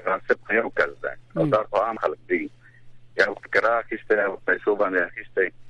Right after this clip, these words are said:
Speaker 1: دوی به فقط هغه کرایه، دا پاله دی، دوی به دولت ته تحویل-، تحویلوي. او د غاصبینو د بانکونو په دغه شکل سره یې خلاصوي.
Speaker 2: ښه. م.
Speaker 1: او دوی اوس په لټه کې دي چې هغه کسان چې هغوی غاصبین دي، هغوی که دلته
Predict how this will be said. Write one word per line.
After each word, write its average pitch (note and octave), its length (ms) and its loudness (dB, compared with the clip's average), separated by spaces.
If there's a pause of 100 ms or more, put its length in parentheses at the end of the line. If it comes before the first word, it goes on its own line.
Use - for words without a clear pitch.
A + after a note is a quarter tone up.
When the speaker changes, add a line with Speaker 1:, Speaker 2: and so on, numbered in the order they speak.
(540)
Speaker 1:
دوی B2+ 180 2
به B2 300 2
فقط G#2 340 -2
هغه G2 180 4
کرایه، G2+ 520 2 (360)
دا F2+ 180 2 (320)
پاله F#2+ 260 2
دی، G2 140 2 (160)
دوی F#2 140 4
به E2 160 -2 (280)
دولت F2 260 4
ته - 200 -20
تحویل-، - 400 -6
تحویلوي. C#2+ 460 -2 (500)
او F2+ 100 2
د F2 60 4
غاصبینو E2+ 520 0
د E2 80 2
بانکونو D#2+ 460 0
په - 120 -8
دغه - 200 -4
شکل - 280 -6
سره - 200 0
یې - 40 -2
خلاصوي. - 520 -4 (300)
Speaker 2:
ښه. C3 140 -6 (360)
م. C#3 80 -10 (100)
Speaker 1:
او D#2+ 120 0
دوی F2+ 200 0
اوس F#2 160 0 (100)
په G#2+ 60 6
لټه G#2 240 2
کې G2 120 -4
دي G2 120 -2
چې - 280 -2
هغه E2+ 260 2
کسان F2 420 -2
چې D2 60 -2 (440)
هغوی E2 260 -4
غاصبین G2 540 0 (120)
دي، - 120 0 (760)
هغوی - 240 0
که - 140 -2
دلته C#2+ 340 -4